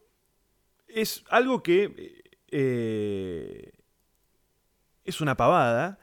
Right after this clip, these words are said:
que es que yo tiendo a formar <laughs> ¿Qué estás, co-, qué estás contando, Ezequiel?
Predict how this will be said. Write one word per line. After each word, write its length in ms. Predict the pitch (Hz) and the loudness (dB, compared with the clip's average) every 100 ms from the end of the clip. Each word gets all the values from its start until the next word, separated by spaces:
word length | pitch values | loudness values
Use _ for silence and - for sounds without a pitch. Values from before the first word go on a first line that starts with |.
| _ _ - | _ _ -6
que 100 | 220 | -4
es 80 | - | -2
que 120 | 233 | -2
yo 180 | 247 247 | -2 -2
tiendo 540 | 254 262 262 269 - | 0 0 0 -2 -2
a 60 | - | -4
formar 400 | 151 156 185 165 | -2 0 0 -2
<laughs> 500 | 170 - - _ - | -8 -18 -20 _ -12
¿Qué 100 | 175 | -12
estás, 380 | - 220 214 - | 0 2 2 -2
co-, 240 | - 233 - | -8 -6 -2
qué 100 | 294 | -2
estás 280 | 285 285 - | 0 0 0
contando, 520 | 247 240 226 156 135 | -4 -2 -2 -4 -10
Ezequiel? 500 | 131 127 131 101 | -12 -12 -12 -14